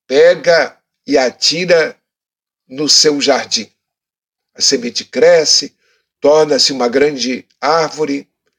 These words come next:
e as aves do céu fazem ninhos nos seus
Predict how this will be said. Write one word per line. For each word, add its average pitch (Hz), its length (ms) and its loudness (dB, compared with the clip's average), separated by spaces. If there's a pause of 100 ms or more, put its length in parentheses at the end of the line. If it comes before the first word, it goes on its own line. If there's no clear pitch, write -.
(420)
e 135 80 -2
as 123 260 2
aves 139 440 0
do 104 160 -14
céu 143 560 2 (560)
fazem 180 600 0
ninhos 185 760 -8 (280)
nos 139 320 -4
seus - 800 -2